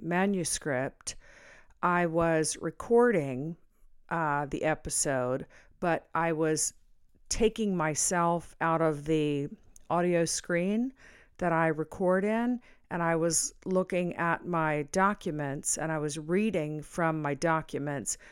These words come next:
which meant I could not see the, um, input on my audio. And so if you are re-, if you ever, you know, record a podcast or anything that has to do with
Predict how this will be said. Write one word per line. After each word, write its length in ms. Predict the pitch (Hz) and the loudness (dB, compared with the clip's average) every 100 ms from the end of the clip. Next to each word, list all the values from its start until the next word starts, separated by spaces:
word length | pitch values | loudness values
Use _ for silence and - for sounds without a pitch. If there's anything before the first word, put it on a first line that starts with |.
| - | -8
which 220 | 175 175 175 | -4 -4 -2
meant 300 | 175 180 - | -2 -2 -2
I 120 | 170 | -6
could 260 | - 185 | -4 -6
not 340 | 170 180 185 - | -2 -2 -2 -2
see 640 | - - 196 160 151 147 - - - - - - - - - _ _ _ - | -2 2 2 2 0 -4 -8 -20 -20 -20 -20 -20 -20 -20 -20 _ _ _ -18
the, 600 | - 175 175 165 156 156 - | -4 2 4 4 4 2 0
um, 680 | - 160 143 139 131 131 - - | 0 2 2 0 -2 -6 -10 2
input 640 | 208 233 - 151 - - - - - | 4 4 2 -4 -4 -6 -6 -10 -8
on 200 | 175 170 | -4 -2
my 180 | 151 151 | -2 -2
audio. 640 | - 175 165 147 123 - - | 2 4 6 4 0 -4 -6
And 160 | 160 156 | -4 0
so 180 | 165 | 2
if 160 | 156 - | 2 0
you 440 | 180 196 202 208 - | 0 2 2 0 0
are 240 | 180 180 | 0 2
re-, 140 | 160 160 _ _ | 0 -4 _ _
if 160 | 190 - | -8 -2
you 120 | 190 | 4
ever, 320 | 190 175 160 - - - | 4 4 0 -4 -20 -6
you 100 | 185 | -2
know, 300 | 139 143 180 240 _ - - | 0 -2 -4 -14 _ -18 -10
record 480 | 165 - 226 220 | -10 0 4 4
a 40 | 185 _ - | 2 _ -12
podcast 760 | 190 202 196 - 151 147 156 - | -2 0 0 -2 -4 -2 -2 -4
or 120 | - | -2
anything 460 | 190 208 196 165 151 | 0 0 0 -4 -4
that 140 | 151 | -4
has 260 | 151 151 - | -2 -2 -4
to 120 | 147 | -6
do 280 | 156 156 143 | -2 0 0
with 240 | 151 | -2